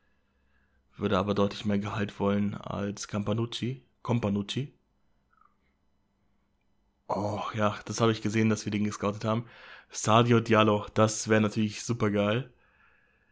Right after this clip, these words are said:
Eigentlich muss ich mir den auch schier holen, aber er will halt echt viel Geld haben. Also, ich suche jetzt erstmal nach einem reinen Z M, sprich der den Deep Lying Playmaker Part machen wird bei uns.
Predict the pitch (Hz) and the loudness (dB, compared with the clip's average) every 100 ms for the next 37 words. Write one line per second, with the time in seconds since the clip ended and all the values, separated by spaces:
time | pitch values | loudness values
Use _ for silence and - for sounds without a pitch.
0 | _ _ 107 113 117 120 123 120 117 107 | _ _ -2 0 0 0 0 0 2 2
1 | 98 - 113 101 104 110 98 104 101 107 | 2 0 0 2 2 2 0 0 0 0
2 | 113 104 - - - 107 104 110 107 110 | 0 -2 -4 -6 -2 0 0 0 -4 -4
3 | 123 - _ _ _ _ _ _ _ _ | -6 -12 _ _ _ _ _ _ _ _
4 | _ _ _ - _ _ _ 101 117 131 | _ _ _ -20 _ _ _ -2 4 6
5 | 143 101 139 - 151 165 208 190 - 165 | 8 6 2 0 0 4 2 2 2 2
6 | 160 - 151 151 147 139 139 - - 127 | 0 0 2 2 2 4 2 0 0 2
7 | 127 131 127 127 127 123 _ _ _ _ | 2 0 -4 -6 -8 -12 _ _ _ _
8 | _ _ - 101 98 117 127 127 127 123 | _ _ -14 -2 2 4 6 4 2 -2
9 | 127 - _ - 113 - 87 98 98 - | -6 -16 _ -6 -6 -4 -4 -4 -4 -4
10 | 110 - 107 104 104 104 104 107 104 107 | -4 -2 -2 0 0 -2 -2 -2 -2 -4
11 | 104 104 104 101 - - 95 - - 87 | -4 -2 0 -2 -6 -10 -8 -8 -10 -10
12 | 104 92 - 80 90 - | -10 -10 -10 -8 -8 -10